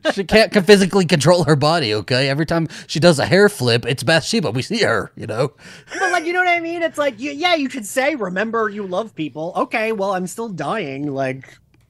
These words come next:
Speaker 1: It just reminds me of that scene in, uh, Scary Movie three where th-, she's like, "Bless you. You've, you've, with your love, you've lifted the curse and freed us all, freed my soul," or whatever it is.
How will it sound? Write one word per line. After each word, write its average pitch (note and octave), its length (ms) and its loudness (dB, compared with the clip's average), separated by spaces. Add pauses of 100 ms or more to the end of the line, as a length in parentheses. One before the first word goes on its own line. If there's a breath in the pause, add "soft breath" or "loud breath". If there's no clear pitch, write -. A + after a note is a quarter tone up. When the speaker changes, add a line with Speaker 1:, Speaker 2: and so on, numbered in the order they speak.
(360)
Speaker 1:
It A2+ 40 -10
just G#2 140 -8
reminds F#2+ 300 -4
me F2+ 80 -6
of E2 60 -8
that D#2 140 -6
scene E2 200 -10
in, D2+ 180 -14
uh, D2 180 -10
Scary C#2 260 -12
Movie - 180 -16
three - 240 -16
where - 380 -16 (480)
th-, A2+ 200 -14
she's - 160 -18
like, B2+ 200 -12 (1040 loud breath)
"Bless A#3+ 340 -4
you. C#3+ 380 -4 (200)
You've, F#3+ 380 -8
you've, F#3 340 -10 (800)
with F#3+ 320 -10
your G3+ 100 2
love, G#3+ 300 0
you've G3+ 280 -6
lifted G3+ 400 -6
the G#3 80 0
curse A3 400 -6
and F3 120 -2
freed A#3 280 -4
us G#3 160 -6
all, A3 400 -2
freed G#3+ 240 -4
my A3 140 -6
soul," A3 380 -6
or C3+ 80 -2
whatever C#3 400 0
it A2 80 -4
is. G2 300 -8